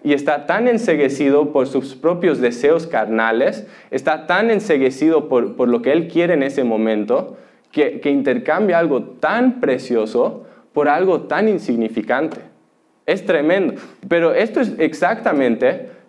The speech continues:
lo que puede pasar en nuestras vidas también. ¿No es cierto? Siempre está este, esta tentación. El, el enemigo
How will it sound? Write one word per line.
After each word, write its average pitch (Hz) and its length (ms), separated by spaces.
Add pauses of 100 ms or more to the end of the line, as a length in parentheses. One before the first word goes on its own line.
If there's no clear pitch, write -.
lo 143 160
que 143 120
puede 190 280
pasar 139 400
en 123 120
nuestras 127 420
vidas 143 320
también. 101 380 (1300)
¿No 120 80
es 123 100
cierto? 131 440
Siempre 208 520
está 147 340
este, 147 380
esta 135 260
tentación. 123 540
El, 135 260
el 123 140
enemigo 143 640